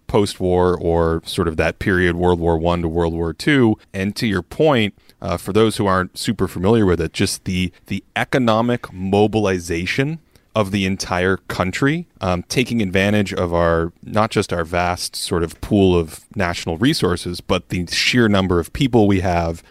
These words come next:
um, our strength in science and technology historically, and the ability to mobilize that, uh, was really not something just, just turned the war, but, um, had huge ramifications for society coming out of that period in the forties and fifties.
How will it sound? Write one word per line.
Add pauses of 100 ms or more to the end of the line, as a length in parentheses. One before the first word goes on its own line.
um,
our
strength
in
science
and
technology
historically, (320)
and
the
ability
to
mobilize
that, (120)
uh,
was
really
not
something
just,
just
turned
the
war,
but, (180)
um,
had
huge
ramifications
for
society
coming
out
of
that
period
in
the
forties
and
fifties.